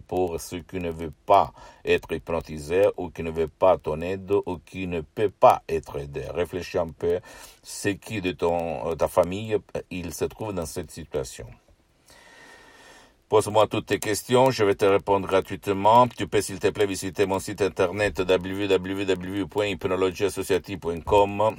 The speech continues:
ma fanpage sur Facebook, Hypnosie, Auto-hypnosie, docteur Claudio Saracino. C'est en italien, mais il y a beaucoup, beaucoup de matériel en français et même il y a le drapeau sur le site internet France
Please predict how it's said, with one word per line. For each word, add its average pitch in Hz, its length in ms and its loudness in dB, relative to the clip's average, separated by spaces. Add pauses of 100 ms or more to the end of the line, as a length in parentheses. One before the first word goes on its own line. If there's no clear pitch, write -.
(140)
ma 90 120 4
fanpage 92 360 2
sur 90 160 -6
Facebook, 98 520 -4 (120)
Hypnosie, 90 500 -4
Auto-hypnosie, 92 580 -2
docteur 87 360 -4
Claudio 85 260 -6
Saracino. 85 600 -4
C'est 92 120 -6
en 82 40 -8
italien, 82 340 -4
mais 85 80 -6
il 80 40 -4
y 82 40 0
a 80 40 -4
beaucoup, 80 260 -8
beaucoup 82 280 -8
de 82 100 -6
matériel 82 500 -4
en 78 80 -4
français 78 720 -4
et 78 120 -6
même 82 260 -8
il 80 100 -8
y 82 60 -4
a 80 60 -2
le 82 100 -8
drapeau 82 580 -4 (280)
sur 85 140 -6
le 87 80 -2
site 101 220 -8
internet 87 600 -4
France 101 420 -2